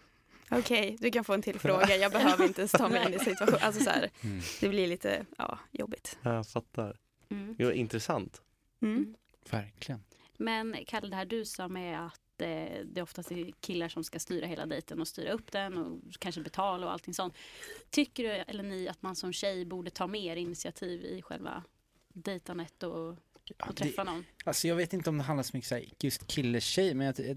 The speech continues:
Speaker 2: det, men jag, jag tycker väl att absolut att det, det är roligt när man är, är liksom två om det, liksom.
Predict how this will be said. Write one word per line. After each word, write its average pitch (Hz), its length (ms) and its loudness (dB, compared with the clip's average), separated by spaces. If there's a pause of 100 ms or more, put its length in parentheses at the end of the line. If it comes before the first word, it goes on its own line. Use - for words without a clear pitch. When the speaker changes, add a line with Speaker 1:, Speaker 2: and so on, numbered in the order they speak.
(140)
Speaker 2:
det, 131 240 -4 (460)
men 147 360 2
jag, 139 380 2 (280)
jag 139 200 0
tycker - 260 -2
väl 170 200 2
att - 460 -4 (1200)
absolut 143 640 0
att 104 100 -6 (100)
det, 113 320 0
det 110 140 2
är 117 40 4
roligt 120 340 4
när 127 80 2
man 101 160 2
är, 92 360 0 (600)
är 104 160 0
liksom 95 340 -8 (380)
två 127 460 2 (200)
om 131 260 0
det, 92 80 -2
liksom. - 280 -10